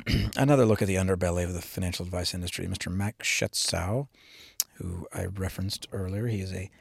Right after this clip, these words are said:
lawyer for R I As and other investment professionals. He illustrated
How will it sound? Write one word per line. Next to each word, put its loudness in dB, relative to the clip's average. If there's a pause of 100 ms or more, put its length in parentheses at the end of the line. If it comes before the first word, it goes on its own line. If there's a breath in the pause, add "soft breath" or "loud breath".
(880 soft breath)
lawyer 6
for -4 (560)
R 0
I 0
As -2 (720)
and 8
other 2 (1120)
investment -6
professionals. -4 (840 soft breath)
He 8 (840)
illustrated 4